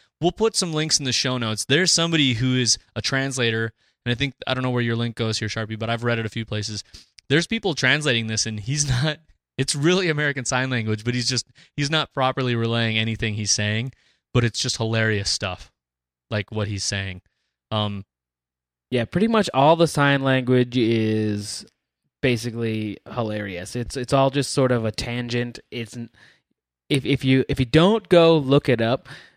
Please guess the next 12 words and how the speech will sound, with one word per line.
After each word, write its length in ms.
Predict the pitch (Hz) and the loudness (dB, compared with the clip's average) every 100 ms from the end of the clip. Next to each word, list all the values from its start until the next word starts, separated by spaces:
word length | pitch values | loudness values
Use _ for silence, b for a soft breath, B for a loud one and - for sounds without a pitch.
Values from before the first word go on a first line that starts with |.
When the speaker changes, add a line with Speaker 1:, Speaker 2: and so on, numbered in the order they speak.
| B | B
Speaker 2:
what 260 | - 131 - | -2 0 2
you're 100 | 143 | 0
getting 540 | 113 120 131 143 170 | 0 2 2 2 -2
from 260 | 170 135 123 | -4 -2 0
the 80 | 117 | -2
translator 600 | - 127 127 131 127 127 | -2 -4 -2 0 2 2
in 80 | 117 | -2
the 80 | |
show 480 | 104 - 127 131 156 | -4 -2 2 4 2
is 280 | 123 120 110 | 2 -2 -2
completely 640 | - 113 - 143 135 117 113 | -6 -6 -6 -6 -4 -2 -4
incorrect. 640 | 113 110 101 80 - - | -4 -6 -6 -6 -10 -18